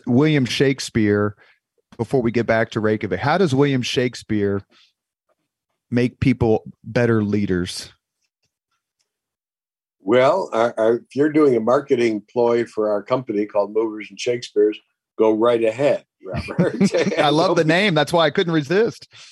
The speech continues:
Speaker 2: <coughs> Don't be shy about it. We teach leadership. We show scenes from the movie of Henry the Fifth.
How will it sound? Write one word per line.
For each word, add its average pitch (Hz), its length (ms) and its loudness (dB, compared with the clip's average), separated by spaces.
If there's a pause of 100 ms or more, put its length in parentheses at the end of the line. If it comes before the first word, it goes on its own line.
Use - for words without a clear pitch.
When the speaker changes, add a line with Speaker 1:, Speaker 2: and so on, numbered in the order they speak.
(140)
Speaker 2:
<coughs> - 380 -2
Don't 139 240 2
be 147 140 2
shy 151 500 0
about 95 460 -6
it. 87 160 -14 (1200)
We 175 540 -2 (340)
teach 147 400 -4
leadership. 135 580 0
We 120 120 -2
show 139 320 2
scenes 175 760 -2
from 135 220 0
the 143 80 -2
movie 135 320 -2
of 123 120 -2
Henry 127 260 -4
the 104 80 -12
Fifth. 202 260 0